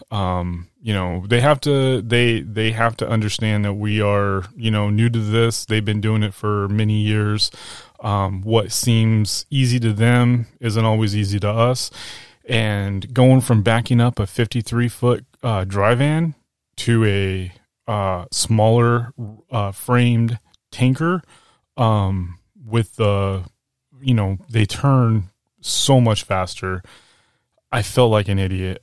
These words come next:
I c-, <laughs> it took me a while to get used to, you know, how, and I still struggle, um, sometimes, some days, um, getting them in, you know, the whole,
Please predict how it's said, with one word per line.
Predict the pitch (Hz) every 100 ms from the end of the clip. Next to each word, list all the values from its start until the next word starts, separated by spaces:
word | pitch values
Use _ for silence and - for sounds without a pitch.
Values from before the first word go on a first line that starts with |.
| -
I | 107
c-, | - - - - 151 143 -
<laughs> |
it | 147
took | - 131
me | 123
a | 110
while | 101 98 95
to | 95
get | 98
used | 95 101 -
to, | 110 107 101 92 -
you | 113
know, | 107
how, | 104
and | 147 185
I | 202
still | - 160 170 107
struggle, | - 113 104 101 98 107
um, | 139 104 98 95
sometimes, | 117 110 - 101 101 -
some | 110
days, | 104 101 101 98 - - - - - _ 120
um, | 107 101 95 92 - -
getting | 123 110
them | 104 107
in, | 104 98 92 - _ -
you | 113
know, | 101
the | 98
whole, | 95 104 101